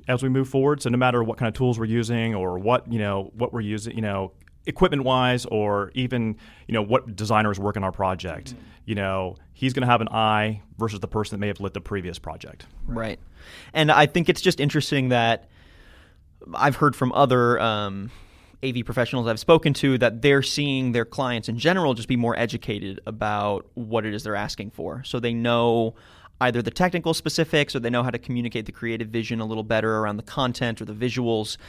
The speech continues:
Speaker 2: Um, so it's interesting that that hasn't totally made its way over to lighting yet, um, but I think it's just because it's a totally different beast. Um, you know, you don't consume creative lighting every day, you know, on Netflix or when you're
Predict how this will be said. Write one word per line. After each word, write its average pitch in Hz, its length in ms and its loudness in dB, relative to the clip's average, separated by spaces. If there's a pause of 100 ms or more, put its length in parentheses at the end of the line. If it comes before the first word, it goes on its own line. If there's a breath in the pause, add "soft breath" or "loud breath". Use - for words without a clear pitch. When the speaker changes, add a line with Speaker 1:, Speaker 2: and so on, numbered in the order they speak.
(220 loud breath)
Speaker 2:
Um, 107 260 0
so - 100 -2
it's 139 120 0
interesting 196 360 0
that 147 120 4
that 151 100 8
hasn't 135 300 4
totally 139 580 2
made 123 180 2
its 117 140 -4
way 120 120 2
over 113 200 -2
to 110 180 -10
lighting 127 480 4
yet, 107 320 0 (240 loud breath)
um, 135 80 0
but 139 80 0
I 151 60 8
think 214 160 0
it's 208 80 -2
just 180 160 -2
because 165 240 -4
it's 151 120 -4
a 139 40 -2
totally 135 300 0
different - 320 -6
beast. - 460 -6 (100)
Um, 113 440 -2
you 131 100 -4
know, 127 60 2
you 135 140 4
don't 156 240 4
consume 135 840 2 (640 loud breath)
creative 135 580 2
lighting 120 480 2
every 110 240 -4
day, 101 380 -4
you 131 120 0
know, 110 280 4
on 117 200 2
Netflix 120 580 -2
or 113 200 0
when 110 140 -4
you're 107 320 -2